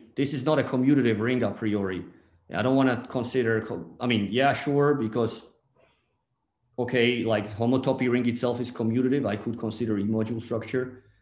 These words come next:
but no, I, I wanna consider E star linear maps on this Hom. So I do not care about, uh,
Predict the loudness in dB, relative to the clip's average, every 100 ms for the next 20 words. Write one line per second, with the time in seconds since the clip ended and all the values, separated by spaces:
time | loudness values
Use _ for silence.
0 | _ -2 0 2 2 2 2 2 4 4
1 | 4 4 2 -2 0 2 2 0 -6 -18
2 | _ _ _ _ _ _ _ -4 -2 0
3 | 2 4 6 4 4 2 2 0 -2 -4
4 | -8 -16 -14 -6 -4 -4 -4 -2 -2 -4
5 | -12 _ _ -10 -8 -8 -10 _ _ -4
6 | 0 0 0 0 0 0 -2 -4 -6 -6
7 | -6 -6 -8